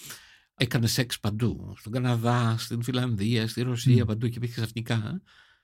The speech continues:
Speaker 1: Αυτή η στιγμή είναι η μόνη που σ-
Speaker 2: Και μάλιστα, πόθο σου δημιούργησε ένα σώμα που ήτανε, ας το πούμε, στραβό επίσης.
Speaker 1: Ναι, ναι, ναι.
Speaker 2: Γεμάτο ουλές. Είμαι
Speaker 1: Μα-
Speaker 2: μια μεγάλη ουλή. Ενός ανθρώπου ο οποίος ντρεπόταν για το σώμα του και τη γύμνια του.
Speaker 1: Ναι.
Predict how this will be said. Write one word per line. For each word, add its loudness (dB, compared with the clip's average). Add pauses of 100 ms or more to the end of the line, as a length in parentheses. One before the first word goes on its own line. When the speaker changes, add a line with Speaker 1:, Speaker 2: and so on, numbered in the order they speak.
(160)
Speaker 1:
Αυτή -6
η 0
στιγμή -2
είναι 2
η 2
μόνη 2
που -2
σ- -8 (160)
Speaker 2:
Και 4
μάλιστα, 6
πόθο 2
σου 6
δημιούργησε 6
ένα 6
σώμα 4 (140)
που 4
ήτανε, 8
ας 0
το 2
πούμε, 6 (320)
στραβό 4
επίσης. -6
Speaker 1:
Ναι, 0 (200)
ναι, -4
ναι. -4
Speaker 2:
Γεμάτο 8
ουλές. 2 (360)
Είμαι 10
Speaker 1:
Μα- 8
Speaker 2:
μια 6
μεγάλη 2
ουλή. 0 (520)
Ενός 6
ανθρώπου 2
ο 0
οποίος 4
ντρεπόταν 6
για 4
το -4
σώμα -2
του -6
και -8
τη -4
γύμνια 0
του. -4
Speaker 1:
Ναι. -12